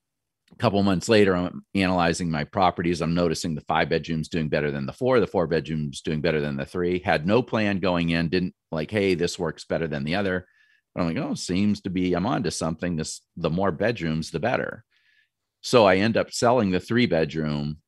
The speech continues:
bec-, and they were all appreciating because the cash on cash was good.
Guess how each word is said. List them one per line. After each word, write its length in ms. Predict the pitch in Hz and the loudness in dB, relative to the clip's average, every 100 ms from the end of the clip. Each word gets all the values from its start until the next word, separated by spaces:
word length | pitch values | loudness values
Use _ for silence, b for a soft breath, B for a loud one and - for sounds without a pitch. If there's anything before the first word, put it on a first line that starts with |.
| _ | _
bec-, 160 | - - - | -10 -10 -2
and 180 | 113 107 | 2 2
they 60 | |
were 140 | 101 101 | 2 2
all 140 | 90 | 2
appreciating 640 | 85 151 - 90 76 92 | 0 -4 0 0 2 0
because 300 | 85 - 82 | -2 -4 -6
the 60 | - | -6
cash 320 | - 76 - | -4 -4 -4
on 100 | - | -10
cash 320 | - 123 120 | -4 -4 -4
was 140 | 78 - | -10 -8
good. 280 | 64 60 | -6 -6